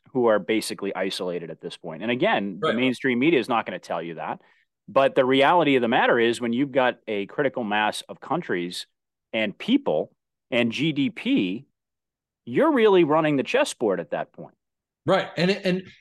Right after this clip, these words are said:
Speaker 2: and what it is, is it makes, it makes us weaker in that way. But it's, it's actually a good thing because it makes the U S dollar weaker so that it, it brings us to the brink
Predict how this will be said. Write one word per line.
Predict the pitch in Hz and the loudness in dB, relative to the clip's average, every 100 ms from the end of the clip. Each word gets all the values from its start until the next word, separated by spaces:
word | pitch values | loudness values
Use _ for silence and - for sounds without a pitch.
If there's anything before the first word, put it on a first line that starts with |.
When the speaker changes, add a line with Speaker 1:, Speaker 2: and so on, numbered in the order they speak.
| _ | _
Speaker 2:
and | 175 170 | 2 4
what | 170 | 4
it | 151 165 | 2 2
is, | 208 165 127 | 2 0 -4
is | - 143 | -6 -6
it | 143 - | -6 -6
makes, | 139 123 - - _ | -6 -6 -14 -14 _
it | 131 131 | -6 -4
makes | 139 127 - - - | -2 -4 -4 -12 -2
us | 135 147 - | -2 -2 -6
weaker | 139 175 170 117 104 | -6 -6 -6 -4 -2
in | 101 | -4
that | 101 101 | -8 -4
way. | 98 101 - - _ - | -4 -6 -12 -20 _ -2
But | 156 165 | -2 0
it's, | 165 - - | -2 -2 -4
it's | 175 202 | -2 0
actually | 202 - 208 202 | -2 -2 -2 -2
a | 180 | 0
good | 214 202 | -2 0
thing | 131 87 - | -6 -6 -10
because | 123 - 139 131 - | -12 -4 -2 -2 -2
it | 131 | -4
makes | 120 127 120 - - | -2 -4 -4 -14 -16
the | 120 120 | -4 -4
U | 107 110 | 0 -2
S | 98 - - | -2 -6 -8
dollar | 180 175 202 190 135 | -4 0 2 2 2
weaker | 117 110 107 98 104 - - _ _ | 0 -2 -4 -4 -4 -8 -20 _ _
so | - - 160 143 139 | -12 -2 0 2 0
that | 143 139 - | 0 -2 -2
it, | 139 131 - | -2 -2 -4
it | 123 120 | -4 -4
brings | 117 143 151 147 143 | -2 0 -2 -2 -2
us | 127 123 - | -2 -6 -14
to | - 123 | -8 -6
the | 98 | -2
brink | 123 123 120 - | 0 2 0 -4